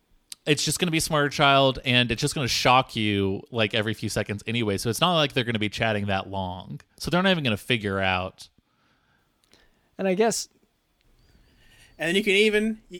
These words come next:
Speaker 3: you can even, you can, you can turn it into, it's not just a shock, it's transcranial magnetic stimulation. Right in, right in your bookmark. You just put the
Speaker 2: Medical
Speaker 3: bookmark on the
Speaker 2: treatment.
Speaker 3: head, claim it may, it may treat depression.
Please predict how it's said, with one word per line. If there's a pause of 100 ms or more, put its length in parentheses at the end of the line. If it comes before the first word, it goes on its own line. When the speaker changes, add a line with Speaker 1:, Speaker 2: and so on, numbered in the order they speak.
(160)
Speaker 3:
you
can
even,
you
can,
you
can
turn
it
into,
it's
not
just
a
shock, (400)
it's
transcranial
magnetic
stimulation. (360)
Right
in,
right
in
your
bookmark.
You
just
put
the
Speaker 2:
Medical
Speaker 3:
bookmark
on
the
Speaker 2:
treatment. (380)
Speaker 3:
head, (460)
claim
it
may,
it
may
treat
depression.